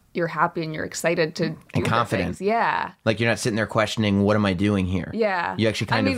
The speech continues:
Speaker 1: mean, they probably get a little annoyed with me 'cause I'm just constantly pitching new things. I'm like,
Speaker 2: <laughs>
Speaker 1: "Hey, let's do a podcast. Let's do this. Let's do that." And
Speaker 2: They're
Speaker 1: it's
Speaker 2: like,
Speaker 1: like,
Speaker 2: "Kathy, we've given you
Speaker 1: <laughs>
Speaker 2: stuff. It's been years now. Stop
Speaker 1: Well,
Speaker 2: pitching."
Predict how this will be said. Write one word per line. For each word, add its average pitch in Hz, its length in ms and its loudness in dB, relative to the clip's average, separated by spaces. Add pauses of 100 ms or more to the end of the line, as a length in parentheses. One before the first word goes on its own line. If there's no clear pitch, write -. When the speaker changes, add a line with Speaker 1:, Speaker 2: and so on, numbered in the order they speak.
Speaker 1:
mean, 277 220 -18
they 285 140 0
probably 277 360 -2
get 196 160 -2
a 196 60 -2
little 185 300 -2
annoyed 165 260 -4
with 185 140 -6
me 202 120 0
'cause 202 140 -6
I'm 196 140 -2
just 185 160 -8
constantly 190 500 -2
pitching 202 460 0
new 175 160 -2
things. 160 340 0
I'm 151 160 0
like, 160 220 0
Speaker 2:
<laughs> - 0 -
Speaker 1:
"Hey, 302 260 0
let's 294 220 -2
do 339 100 -2
a 330 40 -6
podcast. 262 480 -2
Let's 277 180 -2
do 311 120 -2
this. 285 220 0
Let's 269 180 -2
do 285 140 -4
that." 277 280 0
And 226 120 -2
Speaker 2:
They're 214 100 2
Speaker 1:
it's 208 60 2
Speaker 2:
like, 202 160 0
Speaker 1:
like, - 20 -16
Speaker 2:
"Kathy, 101 460 -2 (180)
we've 117 200 0
given 127 260 2
you 127 60 2
Speaker 1:
<laughs> 123 100 2
Speaker 2:
stuff. 127 340 0 (400)
It's 123 200 0
been 127 160 2
years 120 400 2
now. 107 400 2 (220)
Stop - 760 -2
Speaker 1:
Well, 277 240 2
Speaker 2:
pitching." - 500 2